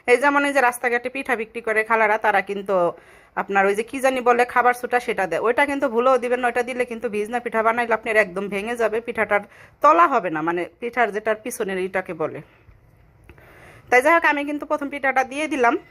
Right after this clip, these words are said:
দিয়ে ঢাকনা দিয়ে ঢেকে দিব। আর শাশুড়ির কথা বলি, শাশুড়ি হচ্ছে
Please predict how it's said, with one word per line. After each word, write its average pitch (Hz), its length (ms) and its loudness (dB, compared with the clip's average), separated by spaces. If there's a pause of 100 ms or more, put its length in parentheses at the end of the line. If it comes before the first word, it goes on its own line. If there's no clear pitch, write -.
(400)
দিয়ে 254 200 4
ঢাকনা 240 280 0
দিয়ে 247 180 2
ঢেকে 226 240 -2
দিব। 220 120 -6
আর 240 160 4
শাশুড়ির 233 400 -2
কথা 233 140 2 (100)
বলি, 220 180 -4 (540)
শাশুড়ি 285 380 0
হচ্ছে 330 200 -4